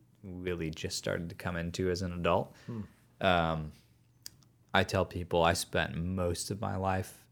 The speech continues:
Speaker 1: in a really stagnant place. I
Speaker 2: Hmm.
Speaker 1: didn't have goals of any sort. I didn't actively pursue anything. I kinda just let the wind carry me along. My favorite phrase was I let, uh, I'd fly by the seat of my pants.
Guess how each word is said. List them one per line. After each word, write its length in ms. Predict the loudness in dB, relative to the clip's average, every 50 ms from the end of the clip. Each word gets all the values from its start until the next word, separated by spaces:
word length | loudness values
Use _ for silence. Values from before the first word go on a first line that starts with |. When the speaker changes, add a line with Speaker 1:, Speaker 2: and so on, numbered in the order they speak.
| _ _ _ _ _ _ _ -4
Speaker 1:
in 120 | 0 0
a 80 | 2 2
really 300 | 4 4 6 6 4 2
stagnant 800 | 2 2 2 2 0 2 2 2 2 2 0 -2 -4 -6 -6
place. 520 | -6 -4 -4 -2 -2 -4 -6 -8 -10 -10 -10 -6
I 40 | -4
Speaker 2:
Hmm. 60 | -2
Speaker 1:
didn't 220 | -2 0 -2 -2
have 300 | -4 -4 -6 -6 -8 -4
goals 420 | -2 0 2 2 2 0 0 -2 -2
of 80 | -2
any 160 | -2 -2 -4 -4
sort. 480 | -4 -2 0 2 2 2 2 0 -2 -4 -2
I 40 | 0
didn't 320 | 0 0 0 -2 -6 -8 -12 -18 -20 _ _ _ _ _ _ _
actively 760 | 6 8 8 8 6 2 -2 0 0 0 2 0 -2 -4 -4 -6
pursue 800 | -8 -10 -14 -14 -8 -4 -4 -2 -2 0 -2 -2 0 0 0 0
anything. 640 | 0 0 -2 -2 0 0 2 4 4 4 4 2
I 120 | 2 0 -2
kinda 400 | -4 -6 -6 -2 -2 0 0 0
just 340 | -2 -4 -4 -4 -4 -4 -2
let 240 | -2 -2 -2 -2 -2
the 100 | -2 0
wind 400 | 0 0 0 0 -2 -4 -4 -2
carry 280 | -2 0 0 2 0
me 140 | 0 0 0
along. 440 | 2 2 2 2 2 2 0 -2 -4 -6 _ -20 -20 _ _ _ -20 -20 _ _ _ _ _
My 280 | 2 4 6 6 6 2
favorite 560 | -2 0 6 8 8 8 8 4 2 0 0
phrase 560 | -2 2 4 6 6 6 6 4 4 2 2
was 260 | 0 0 0 0 0
I 280 | 0 -2 -2 -2 -4 -6 -6 -10 -10
let, 280 | -4 0 2 2 2 0 -6 -10 -6
uh, 300 | -4 -2 -2 -2 -2 -4
I'd 220 | -2 -2 -4 -4 -4
fly 360 | -8 -6 2 4 6 6 6
by 140 | 6 4 2
the 80 | 0
seat 260 | 0 0 0 2 0
of 60 | 2 0
my 80 | 0
pants. 640 | -2 -2 -4 -4 -4 -4 -6 0 0 0 0 0 -6